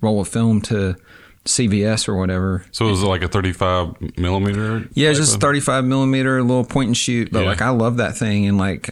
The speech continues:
Speaker 1: I
Speaker 2: Little wind up camera. Uh, yeah.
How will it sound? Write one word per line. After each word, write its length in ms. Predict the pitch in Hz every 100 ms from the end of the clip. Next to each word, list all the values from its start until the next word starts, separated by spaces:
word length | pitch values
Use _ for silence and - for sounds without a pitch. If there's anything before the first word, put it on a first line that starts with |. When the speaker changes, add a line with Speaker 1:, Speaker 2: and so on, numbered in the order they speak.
| -
Speaker 1:
I 160 | 92 110
Speaker 2:
Little 340 | 92 95 87
wind 300 | 87 92 98
up 260 | 98 90 - _ _ _ _
camera. 480 | - 104 101 101 98 -
Uh, 60 | - -
yeah. 300 | - 101 101